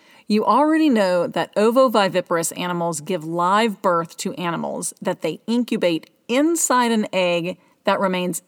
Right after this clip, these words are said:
inside the female during development. This is what the coelacanth does. Now, you might be wondering how we know this, since so much about their reproduction is still unknown,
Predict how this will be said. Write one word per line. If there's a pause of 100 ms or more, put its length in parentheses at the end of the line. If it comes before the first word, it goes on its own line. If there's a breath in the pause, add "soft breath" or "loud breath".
(140)
inside
the
female
during
development. (1120 soft breath)
This
is
what
the
coelacanth
does. (1120 loud breath)
Now,
you
might
be
wondering
how
we
know
this,
since
so
much
about
their
reproduction
is
still
unknown,